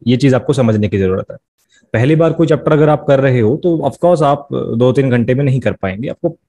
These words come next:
चार time चाहिए। आपको समझना पड़ेगा कि you are revising these chapters, आपने पहले ये किए हुए हैं,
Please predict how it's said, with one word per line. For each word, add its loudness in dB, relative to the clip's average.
चार 0
time -2
चाहिए। -10
आपको -2
समझना 0
पड़ेगा 0
कि 0
you 2
are 0
revising 0
these 0
chapters, -12
आपने -2
पहले 0
ये 2
किए 0
हुए -2
हैं, -14